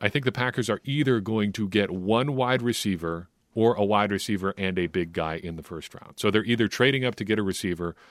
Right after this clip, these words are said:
or they're getting a receiver and an edge rusher or defensive lineman. If they trade up, it's gonna be the one receiver. If they stand pat, it'll be, be the, the twofold pick. Um, defensive line could go a, a number of different directions. You go the more traditional route.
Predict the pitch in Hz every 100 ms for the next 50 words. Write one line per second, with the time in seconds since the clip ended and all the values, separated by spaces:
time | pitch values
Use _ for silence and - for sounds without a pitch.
0 | - - 107 107 104 104 95 90 90 -
1 | 90 90 90 90 87 85 87 82 - 90
2 | 90 87 82 85 76 78 73 69 - -
3 | _ - - - - 95 - 123 113 117
4 | 95 - 95 95 90 90 87 - 80 78
5 | - 87 85 - 85 80 82 78 73 78
6 | 78 78 78 - 82 87 80 78 - 85
7 | - 85 85 76 - - - _ _ -
8 | _ _ _ _ _ _ _ - 92 85
9 | 80 - _ - _ - 113 110 107 135
10 | 127 113 104 101 107 104 95 92 92 95
11 | 98 92 95 92 82 123 135 - 110 98
12 | 98 95 85 85 90 - 104 127 - 110
13 | 98 95 92